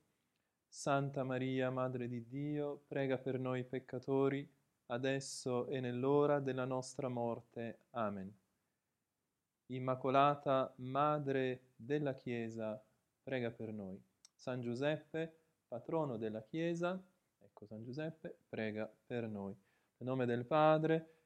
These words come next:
e del Figlio, e dello Spirito Santo. Amen. Benissimo, allora vi saluto tutti, vedo che siete già in tanti sul mio canale.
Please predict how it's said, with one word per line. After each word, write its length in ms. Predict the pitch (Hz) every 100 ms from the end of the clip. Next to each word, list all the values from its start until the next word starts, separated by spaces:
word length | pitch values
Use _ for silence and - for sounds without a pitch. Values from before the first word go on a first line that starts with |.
| _
e 160 | 131 120
del 180 | 120
Figlio, 600 | 113 - 156 156 156 160 -
e 100 | 127
dello 200 | 117 117
Spirito 500 | - 135 123 123 117
Santo. 920 | - 139 139 139 139 139 135 135 - _
Amen. 360 | 123 104 98 117 _ _ _ _ _ _ _ _ _ _ _ _ _ -
Benissimo, 580 | 123 135 139 - 120 117
allora 240 | 139 127
vi 120 | 120
saluto 460 | 120 131 131 131 127
tutti, 480 | 175 170 - - 123
vedo 280 | 127 123
che 140 | 117 120
siete 500 | - - 120 - 113
già 320 | 127 120 117 -
in 180 | 117 117
tanti 520 | 156 156 147 - 120
sul 220 | - 120
mio 240 | 117 120 117
canale. 600 | 143 151 151 147 139